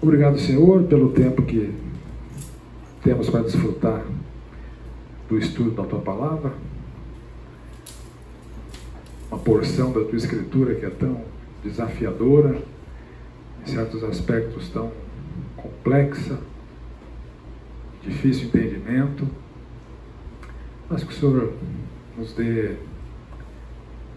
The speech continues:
a iluminação, a sabedoria, e que o Senhor me use para transmitir o correto entendimento daquilo que o Senhor quis transmitir originalmente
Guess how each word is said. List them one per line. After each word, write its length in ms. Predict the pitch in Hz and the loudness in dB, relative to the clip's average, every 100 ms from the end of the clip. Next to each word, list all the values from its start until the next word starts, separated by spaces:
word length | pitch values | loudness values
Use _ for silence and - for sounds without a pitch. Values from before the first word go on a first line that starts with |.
| - | -14
a 340 | 104 101 98 113 | -12 -10 -6 -4
iluminação, 720 | 110 113 101 92 - 147 135 | -4 -6 -8 -6 -2 -2 -2
a 40 | |
sabedoria, 840 | 123 95 110 110 107 139 143 139 127 135 - - - - - - - 160 | -2 -2 -2 -2 4 6 8 6 4 -4 -8 -10 -12 -14 -16 -16 -16 -14
e 240 | 156 - - - - | -12 -12 -14 -18 -20
que 80 | - | -6
o 20 | |
Senhor 140 | 165 123 | -2 2
me 120 | 120 | 6
use 540 | 135 139 120 104 87 - - - - - - - - - - - - - - | 10 8 8 0 -4 -8 -6 -4 -4 -6 -8 -10 -8 -4 -2 -2 -6 -10 -10
para 340 | 101 101 101 98 - - | -8 -6 -8 -10 -10 -4
transmitir 460 | 135 127 117 113 113 | 0 0 -2 -4 -2
o 20 | |
correto 400 | 113 117 113 113 | 0 0 0 -4
entendimento 800 | 113 113 101 - 120 127 123 - | -4 -4 -4 -6 -2 -2 -2 -6
daquilo 300 | 104 - 143 | -6 -4 -4
que 80 | - | -4
o 40 | |
Senhor 140 | 123 113 | -4 -4
quis 400 | 117 117 - - | -4 -4 -4 -4
transmitir 600 | 117 110 104 95 123 113 | -6 -8 -10 -8 -4 -2
originalmente 920 | 104 98 101 - 117 120 120 131 | -2 -6 -12 -6 -6 -4 -4 -2